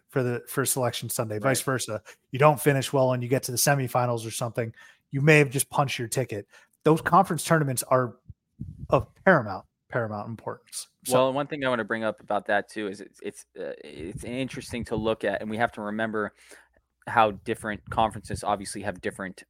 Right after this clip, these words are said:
Speaker 2: uh, brackets. For some bubble teams, finishing in with, like, a bye or a double bye in these tournaments is actually not advantageous
Speaker 1: Mm-hmm.
Speaker 2: for them because they just simply need to pick up wins.
Speaker 1: Wins.
Speaker 2: So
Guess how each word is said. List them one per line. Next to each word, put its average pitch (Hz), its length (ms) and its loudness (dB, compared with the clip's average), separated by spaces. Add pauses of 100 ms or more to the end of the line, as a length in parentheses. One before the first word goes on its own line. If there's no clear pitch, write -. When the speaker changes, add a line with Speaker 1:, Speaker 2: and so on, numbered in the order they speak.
Speaker 2:
uh, 92 220 0
brackets. - 540 2 (480)
For 117 100 -4
some 147 460 4
bubble 151 320 4
teams, 104 500 -8 (1600)
finishing 156 520 -2 (420)
in 135 260 0
with, 131 200 0
like, 117 140 4
a 113 80 2
bye 113 460 8
or 117 120 2
a 107 60 2
double 113 380 0
bye 147 440 2 (240)
in 120 120 -4
these 113 180 -6
tournaments 127 440 -8
is - 120 -12
actually 117 340 -2
not 110 440 6
advantageous 98 920 -2 (260)
Speaker 1:
Mm-hmm. 113 240 -6
Speaker 2:
for 107 180 2
them 95 400 -2 (140)
because 110 240 -4
they 120 80 0
just 131 180 -6
simply 123 300 -4
need 107 140 -4
to - 40 -8
pick - 260 -8
up 98 200 -4
wins. 101 560 -6
Speaker 1:
Wins. 101 160 -6
Speaker 2:
So 104 240 2